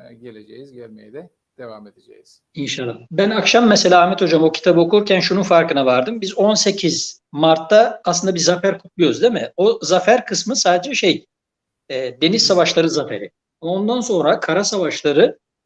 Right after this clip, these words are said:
Speaker 2: e, Ağustos, Eylül ayına kadar devam ediyor. Yani iki yüz binin üzerindeki şehidi o süreçte veriyoruz aslında.
Speaker 1: Evet.
Speaker 2: Çünkü o süreçte,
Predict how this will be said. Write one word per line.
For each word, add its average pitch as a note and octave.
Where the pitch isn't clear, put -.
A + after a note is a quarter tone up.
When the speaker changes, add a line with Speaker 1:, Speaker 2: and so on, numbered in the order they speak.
Speaker 2:
e, C3+
Ağustos, E3+
Eylül F#3+
ayına F3
kadar F3+
devam D3+
ediyor. B2
Yani C3+
iki -
yüz F3
binin E3
üzerindeki D3+
şehidi E3
o G4
süreçte F#3+
veriyoruz A#2
aslında. -
Speaker 1:
Evet. B2+
Speaker 2:
Çünkü F3
o G#3
süreçte, A3